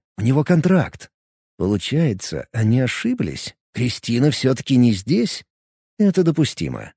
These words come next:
Они ведь руководствовались чуть ли не случайной догадкой. А второй попытки не будет. Полиция приехала быстро, окружила отдельно стоящее здание клуба.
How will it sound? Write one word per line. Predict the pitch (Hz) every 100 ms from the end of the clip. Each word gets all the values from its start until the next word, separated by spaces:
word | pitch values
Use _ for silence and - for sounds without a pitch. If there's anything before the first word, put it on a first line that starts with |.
| _
Они | 104 101 107
ведь | 107
руководствовались | 107 107 95 110 - 123 127 -
чуть | - 135 -
ли | 131
не | 151
случайной | 143 123 101 98 98 113
догадкой. | 143 156 175 - - 57 - _ _ _ _ _ _ _ _
А | 80 95
второй | 151 - 202 202 208
попытки | 214 185 165 175 -
не | 208 196
будет. | 131 208 131 78 - - _
Полиция | 104 156 196 147 - 156
приехала | 127 156 139 139 123
быстро, | 101 175 - - - - -
окружила | 160 208 190 208 147 107
отдельно | 101 120 117 117
стоящее | - 113 120 107 - 117
здание | 90 117 120 131
клуба. | - - 71 64